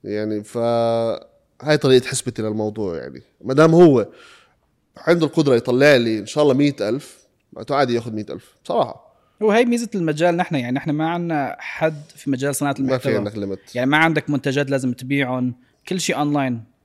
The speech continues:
Speaker 2: إذا الفيوز من تلاتة مليون هذا ساعدك تص-، توصلهم خمستاشر مليون، هيعمل لك فايف إكس للبزنس تبعتك.
Speaker 1: حتى
Speaker 2: يطلب
Speaker 1: هو حقه
Speaker 2: الراتب.
Speaker 1: ياخد يستفيد كمان.
Speaker 2: Exactly.
Speaker 1: يعني، آه.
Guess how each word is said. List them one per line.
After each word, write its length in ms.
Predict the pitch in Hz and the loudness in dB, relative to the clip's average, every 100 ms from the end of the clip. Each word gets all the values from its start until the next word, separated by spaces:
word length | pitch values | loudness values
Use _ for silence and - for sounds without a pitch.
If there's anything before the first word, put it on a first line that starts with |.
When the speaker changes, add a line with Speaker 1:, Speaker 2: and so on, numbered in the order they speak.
| - | -10
Speaker 2:
إذا 120 | 135 | -4
الفيوز 560 | 135 131 156 170 139 - - | -2 -2 0 0 0 -12 -6
من 160 | 131 | -6
تلاتة 300 | - 156 151 | -2 -2 0
مليون 380 | 151 139 143 135 | 0 0 0 -2
هذا 180 | 135 139 | -2 -4
ساعدك 320 | - 143 143 | 0 0 0
تص-، 300 | 127 - - - | -8 -10 -12 -12
توصلهم 340 | - 127 156 143 | -14 -10 -8 -6
خمستاشر 520 | 131 131 170 185 156 | -4 -4 -2 -2 -2
مليون، 420 | 131 127 123 139 - _ _ _ _ _ _ | -2 -4 -6 -8 -12 _ _ _ _ _ _
هيعمل 300 | 147 185 190 | -10 -6 -4
لك 120 | 170 | -4
فايف 280 | - 170 165 | -2 -2 -2
إكس 220 | 135 - | -4 -4
للبزنس 360 | 147 147 156 143 | -4 -4 -4 -4
تبعتك. 400 | 139 151 151 123 | -4 -6 -6 -10
Speaker 1:
حتى 140 | - | -6
Speaker 2:
يطلب 160 | 127 156 | -2 0
Speaker 1:
هو 60 | 151 | 0
حقه 100 | 151 | 2
Speaker 2:
الراتب. 200 | 160 127 | 2 2
Speaker 1:
ياخد 380 | 123 135 120 | 0 -4 -4
يستفيد 640 | 120 113 123 151 233 160 _ _ | -6 -6 -8 -10 -10 -10 _ _
كمان. 160 | 113 110 | -8 -8
Speaker 2:
Exactly. 340 | 98 139 - | -8 -14 -16
Speaker 1:
يعني، 220 | 127 69 - _ _ _ _ _ _ _ - | -18 -18 -20 _ _ _ _ _ _ _ -12
آه. 320 | 85 64 | -10 -10